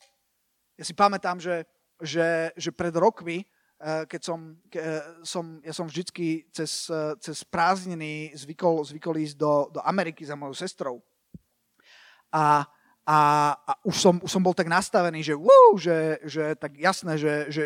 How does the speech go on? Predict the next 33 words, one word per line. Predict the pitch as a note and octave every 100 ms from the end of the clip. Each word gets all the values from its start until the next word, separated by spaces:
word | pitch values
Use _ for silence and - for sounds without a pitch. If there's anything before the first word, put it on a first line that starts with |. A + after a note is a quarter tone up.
| D#3
že | D3+
idem | F3 E3
do | F3
Ameriky, | F3+ E3+ E3+ - E3+
už, | D#3 - -
už | F3+ - -
akože | - - D3+
v |
lete | E3 F3+ F#3+ E3
všetko | F3+ - E3+
bolo. | D#3+ F#3 A3 - - - - _ _
A | D3+
zrazu, | D#3+ D3 F3 A#3+ A3+ G#3+ F3
zrazu | D#3+ E3+ G3 F#3+
mi |
Boh | F3 D#3+
povedal, | - F#3 F#3 E3 D#3+ D3+
že, | D#3 D#3 D3+ D3+ D3 _ _ _ _ _ C#3+
že | C#3 C#3+ D3 D3 -
Tomáš, | E3 G3 G3 E3+
že | F3
nie, | F3 G#3 C#4+ D4 C4 E4 E4
nie, | D4+ F#3 A#3+ -
ja | - F#3
nechcem, | G#3+ -
aby | D#3 C#3+
si | D3 D3 C#3
tento | - D#3+ E3+
rok | D3+ D3
išiel | D3 D3+
do | C#3
Ameriky. | C3 A#2+ F2+ _ _ _ _ _ _ _ _ _ _ _
A | C#3